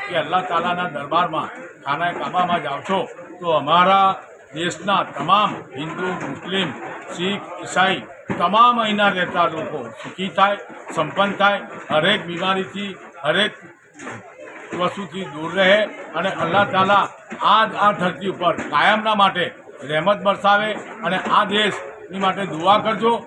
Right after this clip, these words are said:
કે અમારો દેશ કોઈ દિવસ બી કમજોર ના પડે અને દુનિયાનો મોટામાં મોટો સુપર પાવર બને અને કોઈનાથી બી બીવે ના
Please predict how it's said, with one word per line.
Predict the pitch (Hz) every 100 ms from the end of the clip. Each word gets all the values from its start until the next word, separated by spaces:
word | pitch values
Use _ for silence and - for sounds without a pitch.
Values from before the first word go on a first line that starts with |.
| - -
કે | 185
અમારો | 165 190 196
દેશ | 185 196 208 -
કોઈ | 175 190
દિવસ | 196 220 208
બી | 202
કમજોર | 196 160 151 180 196
ના | 202
પડે | 202 214 220 - - - 160
અને | 190
દુનિયાનો | 160 165 190 220 220
મોટામાં | 196 170 170 226 208
મોટો | 208 208 208
સુપર | 156 156 190 190
પાવર | 180 190 190
બને | 196 202 208 - - - -
અને | 180 202
કોઈનાથી | 180 208 233 233 220 208
બી | 202
બીવે | 165 139 160 214
ના | 220